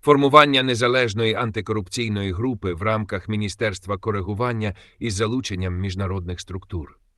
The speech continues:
Публічна люстрація і відсторонення офіцерів, що проявили бездіяльність або співпрацю з ворогом. Наш шлях. Ми не маємо права програти ані зовнішньому,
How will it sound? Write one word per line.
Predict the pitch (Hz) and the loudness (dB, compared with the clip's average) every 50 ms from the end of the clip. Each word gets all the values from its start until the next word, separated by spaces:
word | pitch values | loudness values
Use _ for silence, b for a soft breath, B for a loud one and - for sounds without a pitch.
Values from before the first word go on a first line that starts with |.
| _ _ _ _ _ _ _ _ _ _ _ _ _ _ _ _ _ | _ _ _ _ _ _ _ _ _ _ _ _ _ _ _ _ _
Публічна | - 147 156 170 170 147 - - 143 | -2 2 6 8 8 8 8 6 4
люстрація | 135 135 - - 135 139 135 123 - 135 120 | 4 2 2 4 6 6 6 6 4 2 2
і | 117 113 | 2 2
відсторонення | 120 113 - - 127 120 123 117 117 110 107 107 | 0 -4 -2 0 0 2 2 2 0 0 0 -2
офіцерів, | 104 95 - 110 - - 131 117 104 98 90 | -2 -4 -6 -6 -4 -2 -2 0 -2 -2 -4
що | - - 90 | -4 -4 -4
проявили | - 107 107 104 104 113 113 107 104 | -2 0 0 0 0 0 -2 -2 -2
бездіяльність | 92 101 107 95 92 104 104 104 113 110 101 95 90 82 - - 92 | -2 -2 -2 -2 -4 -6 -4 -4 -4 -4 -4 -4 -4 -6 -6 -6 -6
або | 92 107 104 | -4 -4 -6
співпрацю | - - 104 98 - - 110 101 - - 98 | -6 -6 -8 -8 -6 -6 -6 -6 -6 -8 -8
з | 95 92 | -8 -8
ворогом. | 92 95 95 85 73 78 71 69 69 64 62 - - _ _ _ _ _ _ _ _ _ _ _ _ _ _ _ _ | -8 -8 -8 -6 -8 -8 -12 -12 -14 -16 -18 -20 -20 _ _ _ _ _ _ _ _ _ _ _ _ _ _ _ _
Наш | 107 127 131 117 - - | 0 2 2 2 2 -2
шлях. | - 127 104 78 - - - - _ _ _ _ _ _ _ _ _ | -4 -4 -4 -6 -6 -10 -18 -20 _ _ _ _ _ _ _ _ _
Ми | 117 127 131 | -2 0 0
не | 131 | 2
маємо | 127 127 123 120 117 117 | 4 4 4 4 4 2
права | 98 120 123 117 113 117 | 2 2 4 4 2 2
програти | 107 117 117 107 107 117 120 113 110 120 117 - | 2 0 0 2 2 2 2 2 2 0 -2 0
ані | 117 113 113 110 | 0 -2 -2 -2
зовнішньому, | 104 107 135 123 107 104 98 90 - 104 95 92 95 101 98 95 | -2 -2 -2 -2 -2 -2 -4 -4 -4 -4 -4 -4 -4 -6 -6 -8